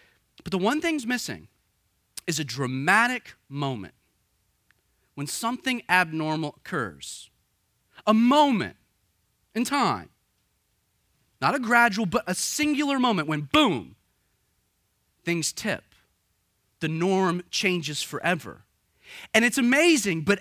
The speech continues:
Acts thirteen, it records for us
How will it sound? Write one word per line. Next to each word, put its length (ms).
Acts 460
thirteen, 920
it 160
records 580
for 200
us 200